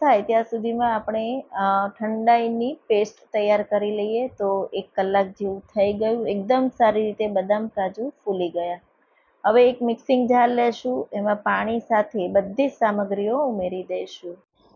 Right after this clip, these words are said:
તો આ બધી સામગ્રીઓ તમે શેકી એનો પાવડર બનાવી અને બરણીમાં ભરી સ્ટોર કરી શકો છો. જ્યારે તમારે પીવું હોય ત્યારે એક જ મિનિટમાં તમે ઠંડી ઠંડી ઠંડાઈ બનાવીને પી શકો છો.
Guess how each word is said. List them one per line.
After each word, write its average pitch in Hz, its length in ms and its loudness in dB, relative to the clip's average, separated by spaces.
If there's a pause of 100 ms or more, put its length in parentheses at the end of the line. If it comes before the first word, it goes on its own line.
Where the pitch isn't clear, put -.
(160)
તો - 80 8
આ 165 180 8
બધી 208 400 6
સામગ્રીઓ 220 720 4
તમે 214 300 0
શેકી 240 720 2
એનો 196 220 4
પાવડર 190 500 4
બનાવી 220 880 2
અને 196 260 0
બરણીમાં 196 600 0
ભરી 233 440 0
સ્ટોર 196 360 2
કરી 196 280 0
શકો 214 340 -4
છો. 285 300 -8 (460)
જ્યારે 226 280 6
તમારે 233 400 2
પીવું 226 540 -4
હોય 190 200 2
ત્યારે 190 280 0
એક - 460 0
જ 240 180 0
મિનિટમાં 196 760 -4
તમે 185 240 -6
ઠંડી 214 440 -6
ઠંડી 196 400 -6
ઠંડાઈ 202 460 -4
બનાવીને 190 640 -4
પી 185 260 -4
શકો 185 400 -8
છો. 202 340 -12